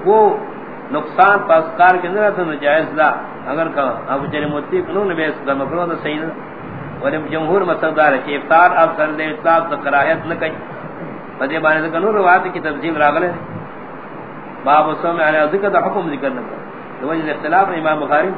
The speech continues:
چپ پاتے شد۔ باب صوم علی بارہ دا حکم دا صوم دا عرفے کی۔ شک الناس یوم عرفہ فی صوم النبی صلی اللہ علیہ وسلم۔ ام الفضل میں خلق و شک و فرض دا عرفے کی فروجہ نبی علیہ السلام کی چیزیں روجہ دے کر دے۔ فبعث یا بعثت،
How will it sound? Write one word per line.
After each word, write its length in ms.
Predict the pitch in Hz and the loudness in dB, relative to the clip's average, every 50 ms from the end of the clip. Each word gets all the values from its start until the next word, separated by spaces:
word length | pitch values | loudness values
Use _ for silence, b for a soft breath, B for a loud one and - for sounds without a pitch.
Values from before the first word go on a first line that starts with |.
| - - - | -8 -6 -4
چپ 220 | 165 160 - - | -4 -4 -2 0
پاتے 220 | 147 139 131 127 127 123 | 0 0 0 0 -2 -6
شد۔ 160 | 131 120 113 123 - - - - - - - - - - | -6 -8 -8 -10 -12 -12 -14 -14 -14 -12 -12 -10 -4 2
باب 260 | 135 156 175 180 185 165 - | 4 4 4 4 4 0 -2
صوم 180 | 180 170 170 | -2 0 0
علی 280 | 170 165 160 156 151 151 147 151 151 | 0 0 0 0 -2 -2 -4 -2 2
بارہ 240 | 156 160 170 170 170 | 4 6 6 6 6
دا 100 | - 143 | 6 4
حکم 280 | 151 156 156 160 156 156 | 0 -2 -4 -4 -4 -6
دا 80 | 151 147 | -6 -4
صوم 140 | 156 156 156 | -4 -4 0
دا 160 | 156 151 156 | 2 4 4
عرفے 260 | 156 156 151 156 156 156 | 4 4 2 0 -4 -6
کی۔ 160 | - - - - - - - - - - - - - - - - - - - - - - - - | -8 -10 -12 -14 -14 -14 -14 -14 -14 -14 -14 -14 -14 -14 -14 -14 -14 -12 -12 -12 -12 -14 -4 0
شک 220 | - 165 170 - 185 | 0 0 2 4 4
الناس 460 | 180 180 180 185 185 185 180 180 180 | 4 4 4 2 2 2 2 2 0
یوم 180 | 175 175 175 170 | -2 0 2 4
عرفہ 320 | 170 165 160 170 165 165 156 | 4 4 6 6 4 4 2
فی 120 | 160 156 147 135 | 0 -4 -4 -4
صوم 180 | 143 139 135 | -4 -2 -2
النبی 380 | 139 139 139 139 139 143 151 156 | -2 -2 -2 -2 -2 -4 -4 -6
صلی 180 | 147 - 180 175 | -6 -4 -4 -6
اللہ 260 | 170 165 165 156 156 | -4 -2 0 0 0
علیہ 0 | |
وسلم۔ 60 | 151 151 156 - - 117 | 0 0 -4 -8 -8 -6
ام 120 | 127 135 | -4 -4
الفضل 380 | 135 135 139 156 151 156 151 156 | -4 0 0 0 0 2 0 -4
میں 120 | 156 151 151 - | -4 -4 -2 0
خلق 200 | 170 160 - - | 0 0 0 -2
و 40 | 151 147 - | -4 0 0
شک 280 | 202 208 185 180 180 | 0 0 0 -2 -2
و 60 | 190 170 | -2 0
فرض 240 | 170 165 165 160 151 | 0 2 2 2 2
دا 160 | 151 147 156 | 2 2 2
عرفے 200 | 151 147 156 156 | 2 0 -2 -4
کی 80 | 151 151 139 | -6 -4 -4
فروجہ 240 | 143 139 139 147 | -4 -4 -4 -4
نبی 280 | 156 151 151 151 151 170 | -4 -4 -4 -4 -4 -4
علیہ 100 | 170 170 | -4 -4
السلام 300 | 156 160 156 156 156 156 | -2 0 0 0 0 0
کی 100 | 147 151 139 | -2 -6 -8
چیزیں 240 | 151 147 151 156 156 | -8 -4 -4 -2 -2
روجہ 220 | 156 151 151 160 | -2 -2 -2 -4
دے 160 | 156 175 180 | -2 -2 -2
کر 200 | 175 156 151 156 | -2 -2 -2 -2
دے۔ 100 | 160 160 156 - - - - - - - - - - - - - - - - - - - - - - | -2 -4 -6 -8 -10 -14 -14 -14 -14 -14 -14 -14 -14 -14 -14 -14 -14 -12 -12 -12 -12 -12 -10 -4 -2
فبعث 500 | 131 135 143 139 156 190 214 214 - 220 | 0 4 6 6 6 6 6 4 2 4
یا 140 | 208 202 | 6 6
بعثت، 440 | 202 180 160 151 151 147 - 175 180 | 6 6 6 4 4 4 2 0 0